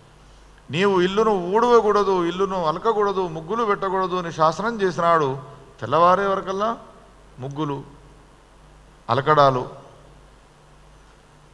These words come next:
"నీవు దేవతల యొక్క పూజలను చేయకూడదు" అని నిషేధం చేసినాడు. బలవంతాన అగరుధూపులతో కూడుకున్న కమ్మని దేవతా పూజలన్నీ కూడా కొనసాగిస్తున్నది. అప్పుడు లోలోపల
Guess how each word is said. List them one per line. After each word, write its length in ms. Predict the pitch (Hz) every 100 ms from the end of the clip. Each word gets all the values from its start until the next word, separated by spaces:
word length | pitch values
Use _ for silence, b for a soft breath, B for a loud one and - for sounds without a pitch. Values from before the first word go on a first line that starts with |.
| - - -
"నీవు 240 | 175 208
దేవతల 440 | 175 196 220 220 208
యొక్క 220 | 202 190
పూజలను 640 | 156 202 214 202 196 -
చేయకూడదు" 460 | 202 226 208 214 202
అని 180 | 202 185
నిషేధం 440 | 175 208 208 202
చేసినాడు. 580 | 196 170 175 165 139 135 - - -
బలవంతాన 600 | 120 160 190 185 196 202
అగరుధూపులతో 960 | 196 160 190 196 226 190 196 170 185
కూడుకున్న 360 | 170 165 151 156
కమ్మని 480 | 147 160 175 165 135 - - - - - -
దేవతా 420 | 127 143 151 143 139
పూజలన్నీ 500 | 127 139 143 135 135
కూడా 240 | 131 127
కొనసాగిస్తున్నది. 960 | 123 123 123 131 127 117 120 117 107 107 - - - - - - -
అప్పుడు 340 | 143 156 202 214
లోలోపల 920 | 170 185 226 240 190 208 180 143